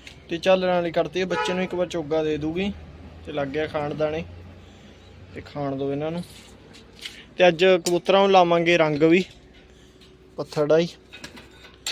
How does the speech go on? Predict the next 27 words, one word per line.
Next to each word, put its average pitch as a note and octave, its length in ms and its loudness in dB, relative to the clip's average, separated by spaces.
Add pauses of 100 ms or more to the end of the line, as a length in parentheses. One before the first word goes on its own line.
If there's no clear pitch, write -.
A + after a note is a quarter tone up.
(480)
ਤੇ C#3 300 -4 (420)
ਵੀਡੀਓ D#3 300 -2
ਜ਼ਿਆਦਾ D#3 280 2
ਲੰਬੀ D3 320 -4
ਹੋ C#3+ 80 -2
ਜਾਊਗੀ, C#3+ 300 -6 (760)
ਬਸ C#3 200 -8
ਹੁਣ D3 140 -8
ਸਿੱਧਾ C#3 340 -6 (600)
ਰੰਗ C#3+ 240 -4
ਲਾਵਾਂਗੇ। C#3 480 -4 (1500)
ਹਾਂਜੀ G3 300 -8
ਲਓ G#3+ 280 -4
ਬਈ A3+ 160 -2
ਮਿੱਤਰੋ, A#3+ 560 -6 (260)
ਕਬੂਤਰ F#3+ 480 -6
ਆਪਣੇ G#3+ 280 -6
ਫਿਰਦੇ F3+ 560 -8
ਆ G#3 80 -4
ਤੇ G#3 180 -10
ਛਤਰੀਆਂ F3+ 500 -10
ਕਰਤੀਆਂ F3+ 360 -8
ਖੜੀਆਂ। E3 420 -8
ਇੱਕ F#3 280 -10
ਇਹ D#3+ 240 -8
ਆ F#3 180 -4
ਗਿਆ F#3 400 -6